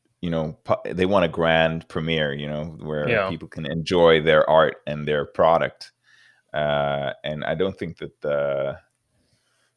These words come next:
Speaker 1: the kind of reach is that important. Of course, it is important, but the, the grandeur of having a, a big premiere at the movie theater,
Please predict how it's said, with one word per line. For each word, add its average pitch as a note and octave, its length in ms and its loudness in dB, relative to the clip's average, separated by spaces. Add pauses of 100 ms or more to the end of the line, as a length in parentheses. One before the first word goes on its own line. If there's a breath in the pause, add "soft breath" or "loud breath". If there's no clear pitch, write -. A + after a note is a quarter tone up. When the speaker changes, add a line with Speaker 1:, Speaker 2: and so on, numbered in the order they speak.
(160)
Speaker 1:
the - 100 -12
kind D2+ 180 -6
of D2+ 220 -10
reach D#2+ 420 -10
is D#2 460 -8
that E2 340 2
important. D3+ 560 2
Of - 120 -10
course, G2 280 2
it E2+ 80 -2
is F#2 160 -2
important, A#2 460 -4
but E2 400 -4 (1120)
the, E2+ 340 4
the F2+ 100 0
grandeur F#2 600 2
of D2+ 220 0
having D#2 320 -4
a, D2 100 -6 (120)
a D2+ 100 -4
big D2+ 240 -8
premiere D2+ 480 -10 (600)
at D#2 160 -8
the E2 60 -12
movie D2 200 -10
theater, D2 520 -12